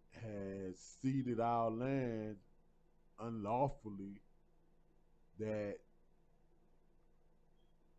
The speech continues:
uh, acting as if they have authority to be the nationals,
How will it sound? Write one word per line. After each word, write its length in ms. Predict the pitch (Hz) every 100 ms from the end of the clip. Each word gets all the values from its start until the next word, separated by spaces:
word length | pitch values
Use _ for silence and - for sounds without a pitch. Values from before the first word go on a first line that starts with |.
| - - -
uh, 580 | 107 104 101 98 92 90 - - - - - - - -
acting 460 | 139 147 - 113
as 240 | 113 104 98
if 200 | 110 104 - - -
they 220 | 107 117
have 540 | 120 123 113 107 104 101 -
authority 800 | 104 - 127 135 120 107 104 101 98 -
to 240 | 107 95 - - - - - - -
be 520 | 107 123 120 104 101 95 - - - - - - - - - - - - - - -
the 80 | 92
nationals, 760 | 117 143 139 - 95 95 92